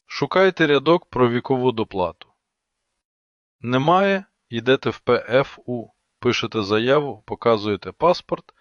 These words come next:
і вимагаєте нарахування. І важливий момент, часто доплату нараховують із моменту звернення. За пропущені роки можуть відмовляти, посилаючись на строки.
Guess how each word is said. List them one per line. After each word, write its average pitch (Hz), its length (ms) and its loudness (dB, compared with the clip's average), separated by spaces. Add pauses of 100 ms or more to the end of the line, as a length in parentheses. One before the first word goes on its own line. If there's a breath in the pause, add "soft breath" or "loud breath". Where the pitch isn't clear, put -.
(580 soft breath)
і 165 140 0
вимагаєте 139 720 0
нарахування. 98 800 -6 (520)
І 185 160 2
важливий 143 640 4
момент, 113 640 -2 (100)
часто 131 500 0
доплату 131 580 0
нараховують 156 800 0
із 147 220 -6
моменту 123 560 -4
звернення. 113 680 -2 (120)
За - 120 -2
пропущені 101 840 -4
роки 160 340 2
можуть 147 400 0
відмовляти, 127 720 0
посилаючись 120 920 -2
на 110 120 -8
строки. - 560 -8